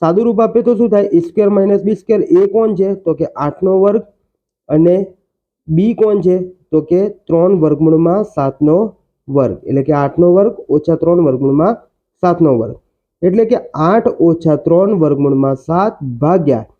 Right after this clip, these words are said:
આઠનો વર્ગ, ચોસઠ ઓછા ત્રણ વર્ગમૂળમાં સાતનો વર્ગ કરીએ એટલે ત્રણનો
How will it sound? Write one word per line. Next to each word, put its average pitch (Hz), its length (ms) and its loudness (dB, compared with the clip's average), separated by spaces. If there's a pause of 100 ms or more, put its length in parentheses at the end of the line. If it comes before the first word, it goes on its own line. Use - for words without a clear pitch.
(260)
આઠનો 165 380 0
વર્ગ, 143 260 0 (160)
ચોસઠ 190 500 0 (360)
ઓછા 190 380 0 (480)
ત્રણ 208 300 2 (1300)
વર્ગમૂળમાં 202 680 0
સાતનો 185 400 0
વર્ગ 135 260 0 (360)
કરીએ 196 280 2 (200)
એટલે 156 140 0
ત્રણનો 180 400 0